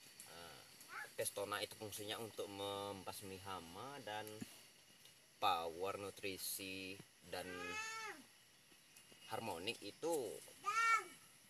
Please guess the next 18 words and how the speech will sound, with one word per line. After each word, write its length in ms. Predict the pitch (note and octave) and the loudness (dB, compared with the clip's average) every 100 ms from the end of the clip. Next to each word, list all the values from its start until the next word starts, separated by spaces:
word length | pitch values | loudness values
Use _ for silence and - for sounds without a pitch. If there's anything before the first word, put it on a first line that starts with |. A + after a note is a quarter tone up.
| - A2 | -8 -2
membantu 720 | A#2+ A2 G2+ G2 - C#3+ C#3 B2 | 0 4 2 2 2 4 6 4
merangsang 480 | G#2 G2+ G2 B2+ B2+ | 2 2 2 0 -2
pertumbuhan 720 | - G#2 G#2 G2+ G2 G2 F#2+ F2+ | -4 -2 -2 -2 -4 -2 -4 0
bunga 640 | G2+ F2+ F2+ G#2+ D3 E3+ - - - - - - - - | 0 0 -2 0 0 -2 -8 -18 -20 -20 -20 -20 -20 -14
serta 400 | - A#2 - - | -6 -4 -2 0
mengurangi 560 | C#3+ C3+ A#2 A2 A2+ A#2+ | 2 2 2 2 0 -2
kerontokan 640 | A2 G#2 G2 - - D3 | 2 2 2 -2 -2 0
pada 160 | A#2+ G2 | -2 -2
musim 240 | F#2+ F#2+ G4+ A4 A4 G#4 C#4 | -4 -2 2 4 4 2 -2
kemarau 720 | - G2 - D2+ E2+ B2+ C#3+ B2+ | -8 -6 -4 -2 2 2 2 -2
dan 160 | G#2 A2 A2 G#2+ - - - | 0 0 -2 -10 -18 -18 -4
musim 480 | A#2 G#2+ - G#2+ G2+ F#2+ - - | -2 2 2 2 -2 -8 -16 -16
hujan. 320 | - A2 - - - - - - - - - - - - - | -8 4 4 4 -8 -18 -16 -16 -14 -14 -16 -18 -20 -20 -14
Tetapi 720 | - C#3 - - A3+ G#3+ G#3 | 2 4 4 -4 -4 -4 -6
di 80 | E3+ | -4
sini 320 | - C#3 C#3+ D#3 | 0 2 2 0
kita 320 | C3 - A2+ G#2+ - - - - - - - A#2 | -4 0 0 0 -4 -6 -6 -4 -4 -2 4 6
ambil 400 | A2+ G2+ A#2+ | 6 6 4